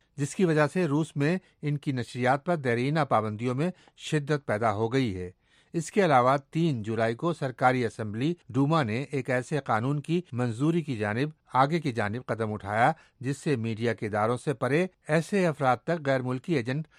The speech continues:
قرار دیے جانے کا دائرہ بڑھ جائے گا جو ذرائع ابلاغ کے لیے مواد تیار کرنے میں حصہ لیں گے۔ مز ناور نے انتباہ کیا کہ اس بل سے غیر جانبدار صحافیوں اور بلاگرز کو ان کے کام پر انتقام کا نشانہ بنانے کے لیے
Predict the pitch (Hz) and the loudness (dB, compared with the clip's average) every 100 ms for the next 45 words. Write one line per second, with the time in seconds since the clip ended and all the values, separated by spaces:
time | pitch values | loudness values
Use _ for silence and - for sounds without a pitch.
0 | _ - 131 123 117 120 110 107 113 123 | _ 0 4 4 4 0 0 -2 -2 -2
1 | 120 120 127 123 - _ - 113 110 113 | 2 4 4 2 0 _ -4 -2 0 0
2 | 113 139 160 143 135 113 104 117 117 110 | 2 2 0 0 0 0 -2 2 2 2
3 | 101 117 120 131 113 117 151 170 _ _ | 0 0 0 -4 -6 -2 -2 -4 _ _
4 | 113 120 123 117 117 110 107 110 104 120 | -2 2 4 2 -2 0 -2 -4 -4 -4
5 | 127 170 _ _ - 131 - 107 127 123 | -2 -4 _ _ -6 -4 -2 -2 0 -2
6 | 92 87 - - 160 160 175 202 208 190 | -4 -10 -14 -6 -2 4 6 6 2 -2
7 | 160 156 156 - 156 170 165 147 143 _ | 0 0 0 0 -2 0 0 0 -2 _
8 | - 143 117 147 139 165 175 127 143 131 | -6 -4 0 -2 0 -4 0 2 4 2
9 | 113 113 110 104 131 113 110 107 - 135 | 0 0 -2 2 2 2 0 -2 0 -2
10 | 180 - _ - 123 120 107 123 127 165 | -2 -4 _ -2 0 0 2 4 4 2
11 | 165 - 127 127 _ - 151 139 131 113 | -2 -4 -2 -4 _ -8 -6 -4 -4 0
12 | 123 147 151 170 139 113 127 143 156 151 | 0 0 0 -2 -2 -8 -2 0 0 0
13 | 143 113 - 113 107 101 104 101 120 117 | -2 -4 -6 -6 -4 -6 -6 -8 -8 -6
14 | 127 165 | -2 -2